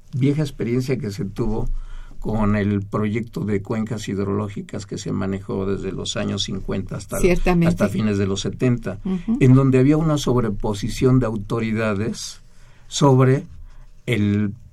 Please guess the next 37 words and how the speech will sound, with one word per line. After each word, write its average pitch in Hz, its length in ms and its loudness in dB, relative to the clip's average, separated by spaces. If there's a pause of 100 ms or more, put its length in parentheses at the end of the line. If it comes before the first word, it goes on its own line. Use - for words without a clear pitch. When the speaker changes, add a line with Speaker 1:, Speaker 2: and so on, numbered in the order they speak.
Speaker 1:
poder 123 400 4
económico 110 680 0
político 104 1000 -4
de 101 220 -2
los 101 260 0
gobernadores 104 840 0
de 95 80 -4
los 98 180 -6
estados 127 680 -2
y 123 100 -2
de 95 140 -2
muchos 92 340 -6
municipios, 156 680 -6
Speaker 2:
Ujú. 175 100 -8 (100)
Speaker 1:
¿sí? 160 240 -8 (480)
Entonces, 160 420 2
esto 156 500 0
nuevamente 143 560 4
pareciera 156 800 2
ser, 139 300 0 (220)
y - 80 -10
de, 98 220 -2
está - 280 -2
sujeto 107 420 -4
obviamente 104 400 -2
a 98 40 -2
discusión 104 520 -2
y 98 60 -2
se - 100 -8
va 95 100 -2
a - 20 -2
ver 92 200 -2
en 95 140 -6
el 92 100 -8
seminario, - 600 6 (480)
pareciera 139 460 4
ser 131 320 0